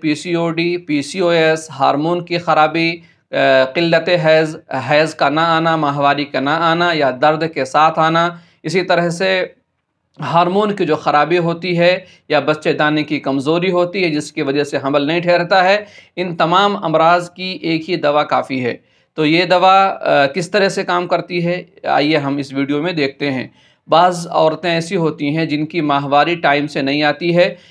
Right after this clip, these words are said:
या आती है तो बहुत ज़्यादा आती है, जिसको कसरत हैज़ कहते हैं। यानी अगर उनका वक्त मुतय्यन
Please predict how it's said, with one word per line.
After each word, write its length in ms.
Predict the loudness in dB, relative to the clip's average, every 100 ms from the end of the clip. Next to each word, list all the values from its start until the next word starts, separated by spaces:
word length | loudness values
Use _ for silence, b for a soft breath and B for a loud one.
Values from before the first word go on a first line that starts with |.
| B
या 180 | 0 2
आती 400 | 4 4 2 -2
है 160 | 0 -2
तो 120 | -2 0
बहुत 380 | 0 2 2 4
ज़्यादा 260 | 4 4
आती 300 | 2 0 -4
है, 100 | -6
जिसको 300 | -8 -10 -10 -4
कसरत 420 | -4 -2 -4 -2
हैज़ 320 | 0 0 0
कहते 280 | -4 -4 -2
हैं। 180 | -2 -4 -8 b -6
यानी 180 | -2 0
अगर 220 | 2 2
उनका 320 | 0 0 2 2
वक्त 240 | 2 -2 -4
मुतय्यन 460 | -2 -2 0 0